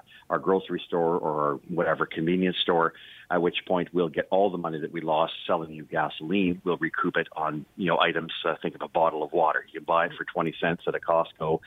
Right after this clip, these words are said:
uh, in, in bulk, but, uh, they'll charge you a buck nine at the, uh, grocery checkout or at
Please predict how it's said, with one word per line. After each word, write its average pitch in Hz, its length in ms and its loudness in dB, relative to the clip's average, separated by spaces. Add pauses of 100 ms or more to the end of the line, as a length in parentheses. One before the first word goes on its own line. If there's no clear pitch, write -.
(200)
uh, 82 200 2
in, 90 160 6 (100)
in 87 100 4
bulk, 85 400 0
but, 82 240 2
uh, 80 100 2
they'll 76 140 -2
charge 82 280 0
you 80 120 2
a - 20 2
buck 76 260 0
nine 78 300 -4
at 73 80 -10 (100)
the, 73 200 -4
uh, 73 80 -2
grocery 78 420 -2
checkout 80 500 0
or 76 140 0
at 71 80 -2